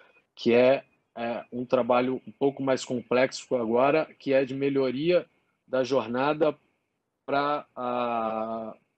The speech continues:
pra empresas. Porque o cidadão, em geral, tem o pagamento de um, uma, um, uma Q R Code. Mas a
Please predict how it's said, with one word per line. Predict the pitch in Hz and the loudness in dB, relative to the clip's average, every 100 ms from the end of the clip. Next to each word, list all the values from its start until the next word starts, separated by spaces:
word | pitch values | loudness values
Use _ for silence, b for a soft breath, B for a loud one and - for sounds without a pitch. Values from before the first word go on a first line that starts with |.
| _ - | _ -6
pra | 123 123 120 120 - _ - | -2 0 0 -4 -8 _ -14
empresas. | 131 139 131 117 92 90 - - _ _ _ _ _ _ _ _ _ | -12 -2 2 2 0 -8 -14 -16 _ _ _ _ _ _ _ _ _
Porque | - | -6
o | 123 | -4
cidadão, | - 143 151 131 135 160 175 180 - _ _ _ _ _ | -2 4 6 6 2 2 2 -4 -12 _ _ _ _ _
em | 147 151 | -6 0
geral, | 156 143 156 | 2 2 0
tem | 165 | 0
o | 160 | -2
pagamento | 160 156 139 135 160 160 151 | 0 0 -2 -2 -4 -4 -4
de | 143 | -2
um, | 160 160 147 98 | -2 -2 -4 -4
uma, | 135 143 143 131 113 101 101 - - | 0 4 6 6 6 2 -2 -12 -12
um, | 135 - 156 190 185 | -10 -4 2 2 4
uma | 185 196 165 | 4 6 4
Q | - 135 | 4 2
R | 123 127 | 2 0
Code. | - 113 98 - - _ _ _ _ | -4 -6 -6 -10 -12 _ _ _ _
Mas | |
a | 117 | -6